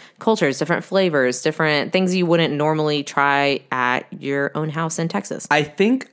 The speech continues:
Speaker 2: my family, one time in high school, we went here.
Speaker 1: Mm-hmm.
Speaker 2: But we, there's three boys and m-, my mom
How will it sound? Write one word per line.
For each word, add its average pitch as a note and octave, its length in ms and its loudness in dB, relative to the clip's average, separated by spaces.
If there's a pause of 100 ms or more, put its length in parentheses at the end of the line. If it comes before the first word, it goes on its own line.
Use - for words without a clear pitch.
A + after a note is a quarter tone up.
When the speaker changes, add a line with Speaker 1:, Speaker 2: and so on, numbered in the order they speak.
Speaker 2:
my D#3 200 2
family, D3 520 2
one B2 240 2
time C#3 260 2
in B2+ 120 2
high A#2 220 0
school, G#2+ 360 0
we A#2+ 160 2
went B2+ 300 0
here. G2 340 -6
Speaker 1:
Mm-hmm. C#3 280 -4 (240)
Speaker 2:
But C3 260 2
we, C3+ 420 0
there's C#3 560 0 (220)
three E3+ 260 0
boys B2 400 4
and A#2+ 300 2
m-, B2 300 0
my B2+ 140 4
mom B2 340 2